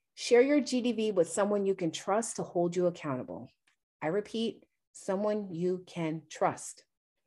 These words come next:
This person should be someone who will invest in you, someone who will feed and support your G D V. How can you tell who that person is? Another great question. This person or persons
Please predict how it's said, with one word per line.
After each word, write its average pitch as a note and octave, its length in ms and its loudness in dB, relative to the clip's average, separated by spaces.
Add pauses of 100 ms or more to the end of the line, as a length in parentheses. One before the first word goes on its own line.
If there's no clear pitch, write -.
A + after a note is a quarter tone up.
(840)
This A3+ 220 4
person B3+ 380 4
should G3+ 200 2
be F3 120 0
someone F3+ 460 -2
who F3 220 -4
will F3+ 300 0
invest F#3+ 600 0
in E3 120 -2
you, G2 180 -6 (140)
someone G3 420 -4
who F#3+ 140 -8
will E3+ 140 0
feed G3 460 -6
and F3 120 0
support E3+ 480 -4
your D#3 140 -2
G D3 200 -6
D C3+ 140 -6
V. G2+ 300 -12 (1160)
How F#3+ 180 2
can A#3+ 160 0
you A3+ 100 2
tell G#3+ 200 -2
who G#3+ 120 2
that F#3+ 220 -2
person G3+ 340 -4
is? A#3+ 400 -4 (560)
Another C3 480 -4
great E3+ 200 -2
question. C#3+ 600 -8 (1040)
This A3 260 6
person A3+ 480 2
or F#3+ 80 4
persons B3 840 2